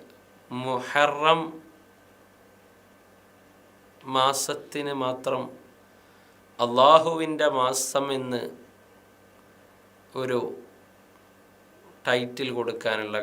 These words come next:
കാരണം? മഹാനായ ഇമാം ഇബ്നു റജബിനിൽ, ഇബ്നു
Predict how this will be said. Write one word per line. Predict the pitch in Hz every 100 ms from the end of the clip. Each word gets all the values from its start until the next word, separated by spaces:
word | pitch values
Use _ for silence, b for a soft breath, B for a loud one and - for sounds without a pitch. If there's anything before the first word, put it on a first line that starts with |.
| 104
കാരണം? | 101 104 104 - - - - - - - - - - - - - - - - - - - -
മഹാനായ | 123 139 139 131 127 120 104 - - - - - - - - - _ - - - - - - 127
ഇമാം | 127 127 117 117 - - - - - - - - - - - - - - - - 127
ഇബ്നു | 127 135 135 127
റജബിനിൽ, | 123 127 127 120 110 - - - - - - - - 123
ഇബ്നു | 127 127